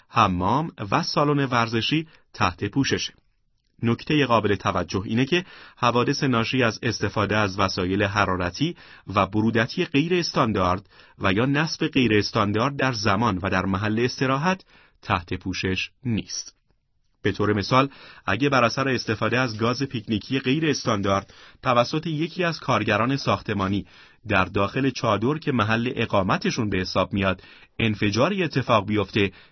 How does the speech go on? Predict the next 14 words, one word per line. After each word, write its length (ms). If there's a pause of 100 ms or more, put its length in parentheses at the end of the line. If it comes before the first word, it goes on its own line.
که 120
منجر 380
به 140
فوت 280
کارگر 480
بشه، 340 (400)
در 140
چنین 320
حالتی 500 (240)
خسارت 580
به 80
عهده 240
بیمه‌گر 560 (320)
نیست. 500